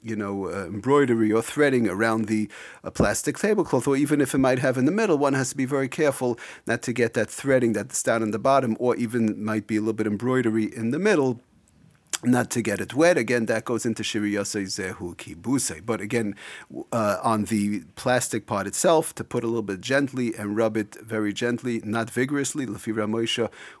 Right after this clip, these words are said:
would be okay when it comes to plastic.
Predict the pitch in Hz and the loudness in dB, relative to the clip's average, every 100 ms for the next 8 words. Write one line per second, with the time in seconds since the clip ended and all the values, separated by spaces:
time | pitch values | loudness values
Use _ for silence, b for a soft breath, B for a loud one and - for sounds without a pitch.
0 | - 107 101 107 98 - 101 98 - 151 | -8 -8 -6 -4 -4 -4 -8 -10 0 2
1 | 120 113 113 107 107 104 101 104 - 73 | 4 2 0 -8 -6 -8 -8 -10 -8 -8
2 | - - - | -12 -16 -20